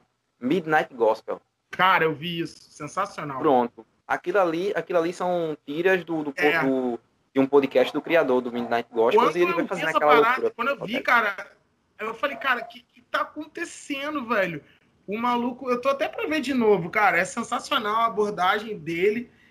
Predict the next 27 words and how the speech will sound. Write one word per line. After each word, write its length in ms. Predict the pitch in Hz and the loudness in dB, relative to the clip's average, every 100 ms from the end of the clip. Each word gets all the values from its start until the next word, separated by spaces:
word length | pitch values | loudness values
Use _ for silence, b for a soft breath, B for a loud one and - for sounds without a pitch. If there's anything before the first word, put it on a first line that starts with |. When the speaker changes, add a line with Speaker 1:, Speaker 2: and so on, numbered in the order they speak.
| b 220 | b -8
Speaker 2:
e 100 | 240 | -6
como 380 | 240 240 277 | 0 0 2
ele 100 | 277 | -2
conseguiu 500 | - 277 262 208 247 | -2 -6 -6 -6 -6
traduzir 540 | 262 262 233 240 175 254 | -2 -2 0 -2 -2 -4
em 120 | 269 | 0
outra 260 | 247 254 294 | 0 0 -2
linguagem. 800 | 285 277 233 247 254 190 151 127 | -2 2 6 6 4 0 -8 -10
É 60 | - | -10
tipo 180 | - - | -8 -6
assim: 420 | 269 - 247 190 b b b _ | -6 -4 -4 -4 b b b _
é 100 | 196 | -4
tipo 320 | 202 - 262 | -4 -8 -8
você 300 | 262 - 254 | -6 -4 -6
pintar 380 | 247 262 254 247 | -4 -2 0 0
um 80 | 247 | -2
quadro 640 | - 214 214 247 240 240 262 | 2 6 8 6 4 0 -2
em 80 | 247 | -6
cima 260 | 247 247 | -6 -6
de 80 | 233 | -4
uma 160 | 233 214 | -2 -2
música, 800 | 202 202 247 254 254 - 262 254 b b _ | -4 -4 -6 -6 -8 -4 -4 -4 b b _
transformar 540 | 208 208 - 220 220 226 | -2 -2 -4 -4 -2 0
uma 200 | 226 214 | -2 -2
música 480 | 208 233 - 226 | -2 -4 -4 -4
num 180 | 220 214 | -2 -2
filme, 800 | - - 196 226 262 254 254 240 | -6 -10 -6 -2 0 2 0 0